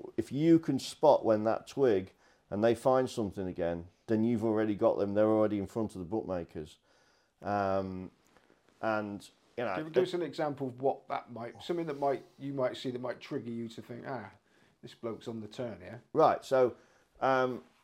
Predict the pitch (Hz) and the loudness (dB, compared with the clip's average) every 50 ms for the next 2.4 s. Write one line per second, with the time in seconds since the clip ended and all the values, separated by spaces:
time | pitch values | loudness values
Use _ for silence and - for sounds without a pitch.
0 | _ _ _ _ _ _ _ _ - - - 180 190 151 131 127 110 107 104 - | _ _ _ _ _ _ _ _ -8 4 6 6 8 8 6 6 6 4 2 -2
1 | - 120 123 117 - - - - 113 117 113 107 107 107 - - _ - - - | 0 0 0 0 -2 -6 -6 -2 0 0 0 0 -2 -4 -8 -12 _ -14 -6 0
2 | - 196 208 - - 104 82 | 2 2 2 2 0 -4 -6